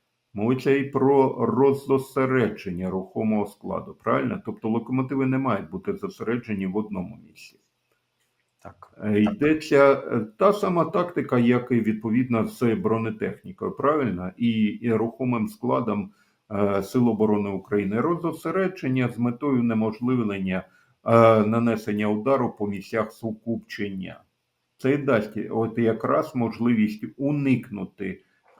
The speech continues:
Speaker 1: е, с-, концентрованого удару по депо, бо вони б'ють чому по депо? Вони знають, що там зосереджена, е, ну, достатня кількість локомотивів, і, відповідно, навіть один удар засобами аеродинамічної,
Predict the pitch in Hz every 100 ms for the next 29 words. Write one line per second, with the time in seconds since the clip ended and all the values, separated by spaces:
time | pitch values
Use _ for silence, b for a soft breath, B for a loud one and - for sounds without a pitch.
0 | - 110 107 110 104 - - 135 123 139
1 | 127 110 117 107 104 101 101 92 104 98
2 | - 107 131 131 165 147 147 160 156 143
3 | 156 - - - 143 147 131 123 123 110
4 | 101 123 151 135 170 160 - 123 123 117
5 | 113 - 123 147 135 117 113 107 - _
6 | _ 117 110 131 156 139 107 113 107 123
7 | 123 143 123 - 113 - 120 - 107 -
8 | 117 127 147 147 151 170 165 143 123 127
9 | 120 120 131 120 117 107 110 107 107 113
10 | 110 117 104 101 95 101 95 98 113 107
11 | - 98 98 104 107 131 139 156 156 156
12 | 156 156 156 - 117